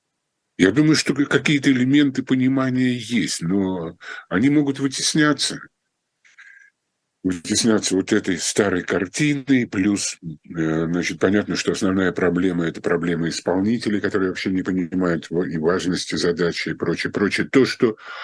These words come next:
при этом двадцать два года, значит, в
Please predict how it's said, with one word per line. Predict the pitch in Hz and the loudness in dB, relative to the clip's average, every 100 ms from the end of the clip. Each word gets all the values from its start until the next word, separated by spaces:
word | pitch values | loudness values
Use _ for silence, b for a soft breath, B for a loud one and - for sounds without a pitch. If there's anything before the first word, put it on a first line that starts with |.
| B - | B 2
при | 120 | 4
этом | 123 120 104 | 6 4 4
двадцать | 110 127 - 117 | 4 4 2 0
два | 104 104 120 | 2 4 2
года, | 107 117 123 107 85 _ - B B B - | 2 4 4 4 -2 _ -18 B B B 0
значит, | 113 131 110 - _ _ - - _ _ _ | 0 0 -6 -16 _ _ -20 -20 _ _ _
в | 87 95 123 127 | -4 4 6 6